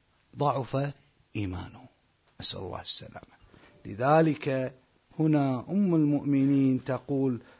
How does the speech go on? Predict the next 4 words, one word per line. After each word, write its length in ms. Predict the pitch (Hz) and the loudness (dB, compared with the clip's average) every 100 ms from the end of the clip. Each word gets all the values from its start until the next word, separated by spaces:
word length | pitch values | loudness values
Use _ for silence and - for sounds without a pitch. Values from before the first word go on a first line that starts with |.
| _ - | _ -8
"فهلك 1000 | 127 117 156 180 151 135 - 127 120 - - | -6 -4 0 0 0 -4 -6 -6 -8 -12 -6
من 340 | 120 123 120 110 | -2 0 -2 0
هلك"، 680 | 143 143 117 - - - - - - - _ - - - _ | 0 0 -2 -8 -12 -10 -12 -16 -20 -20 _ -20 -20 -20 _
وأشارت 1300 | 120 120 - 123 - 131 127 123 113 117 _ - - | -8 -6 -4 -6 -4 -2 -2 -2 -4 -8 _ -18 -18